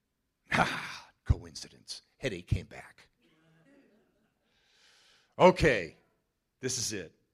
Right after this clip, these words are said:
If you take my headache away, I will believe that you're here." Headache gone.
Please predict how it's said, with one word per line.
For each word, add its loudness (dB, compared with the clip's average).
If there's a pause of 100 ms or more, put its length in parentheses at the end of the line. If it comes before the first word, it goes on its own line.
(140)
If -16
you -12
take -8
my -16
headache -12
away, -16
I -16
will -14
believe -18
that -20
you're -20
here." -20 (1300)
Headache -20
gone. -20